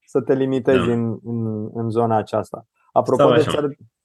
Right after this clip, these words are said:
Speaker 1: apropo de țări dezvoltate, citeam despre Germania și despre Franța. Uh, ei în instituțiile publice îi obligă ca temperatura să nu depășească nouăsprezece sau douăzeci de grade.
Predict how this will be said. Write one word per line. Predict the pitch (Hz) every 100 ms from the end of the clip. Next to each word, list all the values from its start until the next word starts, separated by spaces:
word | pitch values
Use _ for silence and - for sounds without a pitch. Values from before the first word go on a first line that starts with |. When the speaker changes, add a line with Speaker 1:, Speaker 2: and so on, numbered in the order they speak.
| _
Speaker 1:
apropo | - 123 127 113
de | 147 147
țări | 147 135
dezvoltate, | 131 120 120 117 131 120 113
citeam | - 104 131
despre | 139 139 127 123
Germania | 110 113 120 117 104 101
și | 95 110
despre | 107 - 104
Franța. | - 113 104 95 - - _ _ _ -
Uh, | 113 110 110 110 113 107
ei | 113 139
în | 147
instituțiile | 131 127 135 123 135 120
publice | 127 131 131 117 127 127 123 120
îi | 120 120 117 110 95 -
obligă | 101 117 110 131 123 117
ca | - 107
temperatura | 110 107 110 101 120 117
să | 117
nu | 113 117
depășească | 113 113 104 110 107 110 104
nouăsprezece | 107 110 113 107 107 104
sau | 98 104
douăzeci | 107 110 107 104
de | 101
grade. | 98 101 104 123